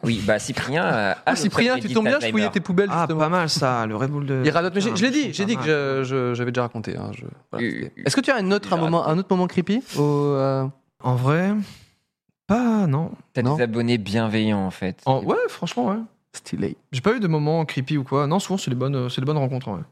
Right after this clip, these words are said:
Speaker 2: Ouais, moi, ils ont toujours été, euh, assez sympas. Et je... En fait, j'ai vu les, juste les gens bourrés en soirée.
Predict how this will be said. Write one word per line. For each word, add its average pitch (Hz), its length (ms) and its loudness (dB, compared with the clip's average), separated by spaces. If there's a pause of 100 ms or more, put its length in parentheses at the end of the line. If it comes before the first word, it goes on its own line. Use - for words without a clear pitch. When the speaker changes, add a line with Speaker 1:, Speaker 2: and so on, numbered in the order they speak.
Speaker 2:
Ouais, 123 200 2
moi, 175 240 2
ils 135 140 -4
ont 135 40 0
toujours 170 180 0
été, 160 200 -2
euh, 131 240 2
assez 131 200 -4
sympas. 147 480 2
Et 113 40 -2
je... 117 200 -2
En 123 80 0
fait, 170 120 2
j'ai 117 160 -2
vu 147 400 0 (440)
les, 113 200 2
juste 156 340 0
les 139 100 0
gens 127 180 0
bourrés 147 540 0
en 123 100 -4
soirée. 117 360 -2